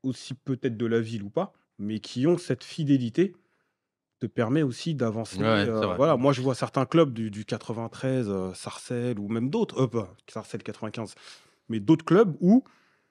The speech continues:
Speaker 1: la plupart des éducateurs, c'est des éducateurs qui sont du cru, qui ont joué, qui ont, qui connaissent les familles, qui connaissent un petit peu les problématiques. Et je pense que c'est important de, euh, pour pas être en rade, en galère d'éducateurs,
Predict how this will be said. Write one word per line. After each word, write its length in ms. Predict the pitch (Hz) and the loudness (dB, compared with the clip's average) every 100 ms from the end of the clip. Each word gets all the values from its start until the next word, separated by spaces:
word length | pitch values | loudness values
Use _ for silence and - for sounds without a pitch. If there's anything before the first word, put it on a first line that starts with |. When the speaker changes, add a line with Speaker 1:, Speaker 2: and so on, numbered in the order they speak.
| _ _ _ _ _ - | _ _ _ _ _ -12
Speaker 1:
la 80 | 110 | -12
plupart 360 | - 196 190 | -8 -2 0
des 180 | 147 135 | -2 -4
éducateurs, 420 | 135 127 139 107 | -6 -4 -4 -4
c'est 120 | - 123 | -6 -10
des 140 | 127 | -10
éducateurs 420 | 123 151 143 175 | -4 -4 -2 -6
qui 100 | - | -8
sont 200 | - 143 | -10 -8
du 140 | 120 139 | -6 -8
cru, 300 | - 190 190 | -6 -6 -6
qui 160 | - | -8
ont 120 | 127 120 | -12 -10
joué, 460 | 113 160 185 185 | -2 2 4 4
qui 120 | - | 0
ont, 140 | 123 117 _ _ _ _ - | -8 -8 _ _ _ _ -20
qui 140 | - | -10
connaissent 420 | - 165 180 175 143 | 2 4 4 2 -2
les 100 | 135 | 0
familles, 520 | 156 151 185 190 185 | 2 4 6 4 4
qui 140 | - | -2
connaissent 400 | - 160 175 175 | 2 6 6 4
un 40 | 147 | 0
petit 160 | - | 0
peu 140 | - 170 | 2 4
les 100 | 147 | 4
problématiques. 840 | - 147 147 147 - 190 - - - _ _ - | 0 2 2 2 0 -4 -4 -20 -20 _ _ -4
Et 100 | 120 | -4
je 80 | - | 0
pense 220 | 185 - | 0 0
que 80 | - | -2
c'est 160 | - 131 | 0 0
important 460 | 127 139 - 170 | 2 -2 2 2
de, 120 | 139 123 | 4 4
euh, 580 | 120 113 110 110 107 104 _ _ _ _ _ - | 6 4 2 -2 -4 -8 _ _ _ _ _ -12
pour 100 | - | -4
pas 180 | - 160 | 4 4
être 160 | 160 | 6
en 180 | 139 123 | 4 4
rade, 280 | 120 147 131 | 6 6 4
en 120 | 117 | 0
galère 400 | 107 143 143 131 | 2 2 2 -2
d'éducateurs, 640 | 117 107 113 123 175 175 | -4 -6 -4 -2 0 -2